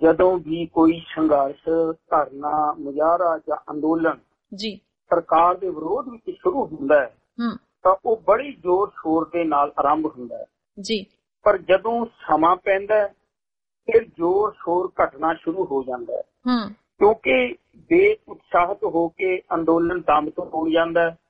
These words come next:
Speaker 2: ਜੀ।
Speaker 1: ਸਰਕਾਰਾਂ ਵੱਲੋਂ ਕਿਸੇ ਅੰਦੋਲਨ ਦੇ ਨਾਲ ਸੰਬੰਧ ਰੱਖਣ ਵਾਲੇ ਮਸਲੇ ਨੂੰ ਹੱਲ ਕਰਨ ਦੀ ਬਜਾਏ ਡੰਗ
Speaker 2: ਹੂੰ।
Speaker 1: ਟਪਾਇਆ ਜਾਂਦਾ ਹੈ।
Speaker 2: ਬਿਲਕੁਲ।
Speaker 1: ਅਤੇ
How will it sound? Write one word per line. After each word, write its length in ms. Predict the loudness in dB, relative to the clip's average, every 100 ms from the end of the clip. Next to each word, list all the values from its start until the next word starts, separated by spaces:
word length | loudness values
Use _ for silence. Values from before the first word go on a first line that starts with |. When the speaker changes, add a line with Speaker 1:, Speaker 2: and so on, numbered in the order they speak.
| -16
Speaker 2:
ਜੀ। 280 | -8 -8 -8 _ _ _
Speaker 1:
ਸਰਕਾਰਾਂ 720 | 0 0 2 4 4 4 0 -2
ਵੱਲੋਂ 500 | -8 -10 -10 -8 -10
ਕਿਸੇ 840 | _ -14 -14 _ -4 -4 -4 -6
ਅੰਦੋਲਨ 840 | -4 -2 2 2 2 0 -2 -2
ਦੇ 140 | -2 -2
ਨਾਲ 240 | 0 0
ਸੰਬੰਧ 440 | -2 -2 -2 0
ਰੱਖਣ 320 | -4 -2 -2 2
ਵਾਲੇ 300 | 2 2 -2
ਮਸਲੇ 440 | -2 -2 -4 -4
ਨੂੰ 120 | -4
ਹੱਲ 300 | 0 0 0
ਕਰਨ 360 | 0 0 0 -4
ਦੀ 100 | -4
ਬਜਾਏ 520 | -2 0 2 0 -4 _ _
ਡੰਗ 200 | 0 0
Speaker 2:
ਹੂੰ। 120 | 0
Speaker 1:
ਟਪਾਇਆ 360 | -6 -4 -2 -2
ਜਾਂਦਾ 320 | -6 -14 -16
ਹੈ। 80 | -16 -14 -4
Speaker 2:
ਬਿਲਕੁਲ। 420 | -4 -2 -6 -2 -4
Speaker 1:
ਅਤੇ 320 | -2 -4